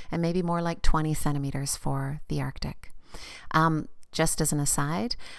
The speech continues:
uh, sea level rise is going to be lower in the Arctic because of something called isostatic rebound. So that is the phenomenon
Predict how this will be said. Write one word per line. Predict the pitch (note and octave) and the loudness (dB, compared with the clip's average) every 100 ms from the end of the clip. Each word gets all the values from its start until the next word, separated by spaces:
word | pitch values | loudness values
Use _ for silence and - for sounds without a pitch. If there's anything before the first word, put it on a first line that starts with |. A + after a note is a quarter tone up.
| - | -4
uh, | D3+ D#3 D3+ F3 | -2 0 0 0
sea | - F3 E3 | 0 2 2
level | D#3+ D#3 | 0 0
rise | D3 D3 D3 D3+ - - | 0 2 0 0 -2 -2
is | D3+ | -4
going | - D3 D3+ | -2 -2 0
to | D#3 | 0
be | D3 | -2
lower | C#3+ D3 E3 A3 G#3+ | -2 0 2 2 2
in | D#3 D3 | 0 -2
the | C#3 | -2
Arctic | C#3 C#3+ - D#3+ - | -2 -2 -4 -4 -2
because | - - - F3 F#3 F#3+ | -2 2 4 4 2 0
of | F3 E3 D#3+ - - - | 0 0 -2 -6 -8 -6
something | - F3+ E3 | 0 0 2
called | - D#3 - | 0 0 0
isostatic | D3 - D3 - C#3+ C#3 C#3+ - | 0 0 0 -2 -2 -2 -2 -2
rebound. | C#3 C#3+ C3+ B2+ - | 0 4 4 4 -6
So | - - | -4 0
that | D3 D3+ | 0 0
is | D3+ D#3 | 0 -2
the | |
phenomenon | - D#3 D3+ D#3 E3 C#3+ D#3+ | -2 -2 0 0 0 -2 -2